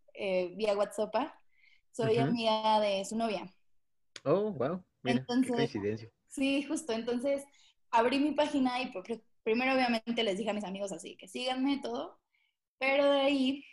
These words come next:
Speaker 1: ella me pidió una ilustración de WhatsApp, justo. Entonces,
Speaker 2: Ok,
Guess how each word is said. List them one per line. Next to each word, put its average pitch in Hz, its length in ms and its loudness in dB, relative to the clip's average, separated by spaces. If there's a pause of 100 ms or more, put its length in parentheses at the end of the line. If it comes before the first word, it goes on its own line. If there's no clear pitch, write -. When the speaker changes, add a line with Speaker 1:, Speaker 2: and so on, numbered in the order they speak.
(140)
Speaker 1:
ella 233 340 2
me 226 120 0
pidió 202 280 0
una 220 100 0
ilustración 208 600 -4 (120)
de 208 160 -2
WhatsApp, 208 360 0 (240)
justo. - 360 -12 (440)
Entonces, 240 420 0
Speaker 2:
Ok, - 140 -4